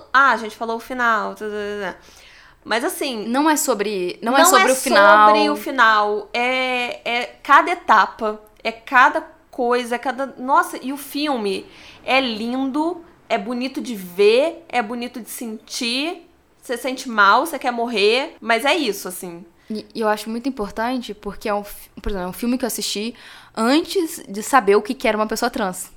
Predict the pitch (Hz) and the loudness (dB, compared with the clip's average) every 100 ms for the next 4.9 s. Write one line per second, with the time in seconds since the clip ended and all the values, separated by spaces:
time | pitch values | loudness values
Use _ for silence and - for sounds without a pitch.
0 | - 214 220 311 294 262 247 208 190 190 | -12 -6 -2 0 0 0 0 -2 -4 -6
1 | 196 196 180 - 185 180 175 180 175 170 | -8 -8 -8 -8 -8 -8 -10 -12 -10 -12
2 | 170 202 180 180 175 180 170 165 - _ | -14 -6 -4 -2 -6 -8 -8 -12 -18 _
3 | 214 226 - 247 262 254 262 285 339 - | 2 2 -2 0 0 0 0 0 0 -2
4 | _ _ _ 254 240 240 233 214 | _ _ _ 6 8 6 6 2